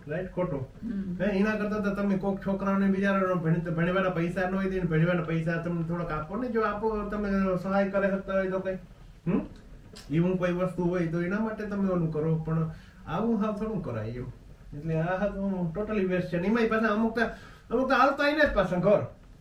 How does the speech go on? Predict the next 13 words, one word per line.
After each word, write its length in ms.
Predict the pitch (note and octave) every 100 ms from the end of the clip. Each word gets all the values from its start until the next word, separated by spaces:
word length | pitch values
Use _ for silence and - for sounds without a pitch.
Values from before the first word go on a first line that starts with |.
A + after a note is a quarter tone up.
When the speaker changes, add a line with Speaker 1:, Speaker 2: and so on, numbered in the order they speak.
| - - -
Speaker 2:
<laughs> 1200 | F#3 - G3+ G3 - - - - - - - -
Speaker 1:
થોડોક 240 | A#3+ C4 C4+
time 180 | B3+ B3
થાય 160 | C#4+
તો, 120 | C4
તો 80 | C4+
પૂરું 280 | - E4+ C#4+
થઈ 140 | G#3+
જાય 120 | D#3 D3
પાછું. 400 | D3+ - C3+ - - - - - C3 A#2+
ન્યા 300 | C#3+ F#3+ D4
પણ 200 | D#4 A3+
હવે, 380 | D#3 C#3+ C#3 C#3